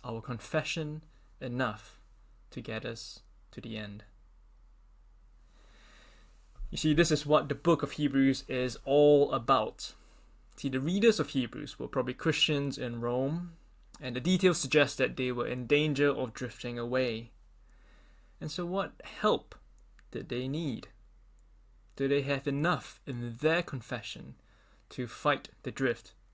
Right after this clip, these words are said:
to battle temptation, and to keep enduring? Well, the,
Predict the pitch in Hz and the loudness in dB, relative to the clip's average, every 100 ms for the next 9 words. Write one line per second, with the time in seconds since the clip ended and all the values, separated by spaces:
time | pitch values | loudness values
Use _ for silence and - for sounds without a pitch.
0 | _ _ _ _ _ - 113 - - 180 | _ _ _ _ _ -16 -4 -2 0 0
1 | 170 131 - 113 110 - 110 117 - _ | -2 -4 -4 -6 -8 -12 -14 -18 -20 _
2 | _ - _ 117 107 117 - 131 127 - | _ -20 _ -16 -12 -12 -8 -6 -6 -10
3 | - - - - - - 110 107 110 107 | -20 -20 -20 -20 -20 -18 -12 -8 -6 -6
4 | 104 104 107 - - - - - - - | -8 -12 -16 -20 -20 -20 -20 -20 -20 -20
5 | - - - - - - - - - - | -20 -20 -20 -20 -20 -20 -20 -20 -20 -20
6 | - - - - - - - - - - | -20 -20 -20 -20 -20 -20 -20 -20 -20 -20
7 | - - 123 110 110 117 120 117 | -20 0 2 2 0 -4 -4 -4